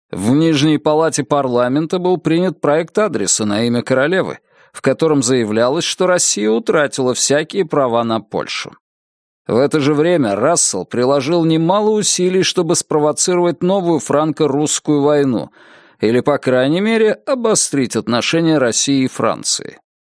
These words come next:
Николай сделал паузу и внимательно посмотрел на Кайзера. «Про то, как англичане гадили нам, поставляя оружие и посылая военных советников эмиру Бухарскому да хану Каканскому,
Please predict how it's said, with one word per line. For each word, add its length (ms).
Николай 420
сделал 340
паузу 460
и 40
внимательно 500
посмотрел 580
на 140
Кайзера. 560
«Про 240
то, 240
как 220
англичане 680
гадили 460
нам, 300
поставляя 720
оружие 440
и 40
посылая 520
военных 460
советников 680
эмиру 340
Бухарскому 720
да 140
хану 400
Каканскому, 920